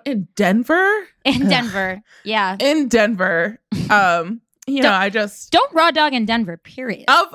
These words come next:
Speaker 1: of the cities to raw dog in, <laughs> maybe one of the worst cities. <laughs> But anyway, they did that. And then a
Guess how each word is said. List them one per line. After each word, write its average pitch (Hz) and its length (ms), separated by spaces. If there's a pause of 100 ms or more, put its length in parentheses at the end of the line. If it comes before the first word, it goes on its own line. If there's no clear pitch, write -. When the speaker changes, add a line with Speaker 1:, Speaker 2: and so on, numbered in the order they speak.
Speaker 1:
of 294 220
the 320 100
cities 220 520
to - 220
raw 175 260
dog 156 280
in, 254 480
<laughs> - 0
maybe 294 340
one 269 220
of 302 100
the - 80
worst 196 300
cities. - 560
<laughs> 262 60 (800)
But 226 600 (380)
anyway, 165 580 (300)
they 220 100
did 254 240
that. 139 380 (380)
And 214 120
then 247 120
a 240 80